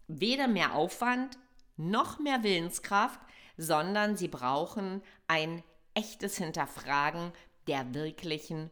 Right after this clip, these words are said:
Bedürfnisse. Das ist natürlich in Unternehmen etwas komplexer, ähm, nicht unbedingt komplizierter, aber komplexer, weil es geht da aus, auf, äh, in die Richtung verschiedenartiger Bedürfnisse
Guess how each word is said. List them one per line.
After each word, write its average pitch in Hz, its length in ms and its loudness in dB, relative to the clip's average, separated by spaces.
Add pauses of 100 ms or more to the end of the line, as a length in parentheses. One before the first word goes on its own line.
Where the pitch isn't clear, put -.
(100)
Bedürfnisse. 135 800 -2
Das 143 280 2
ist 240 160 -2
natürlich 208 440 2
in 190 120 -2
Unternehmen 170 560 -2
etwas - 400 -4
komplexer, 175 720 -2 (560)
ähm, 180 400 2
nicht 196 240 0
unbedingt 165 400 0
komplizierter, 160 840 -2
aber 160 280 4
komplexer, 170 720 -2
weil 160 180 4 (260)
es - 220 -6
geht 165 320 -4 (200)
da 170 360 2
aus, 156 440 -2 (280)
auf, 147 720 0 (100)
äh, 165 200 2
in 180 80 0
die 175 120 2
Richtung 170 420 -2
verschiedenartiger 170 800 0
Bedürfnisse 160 840 -2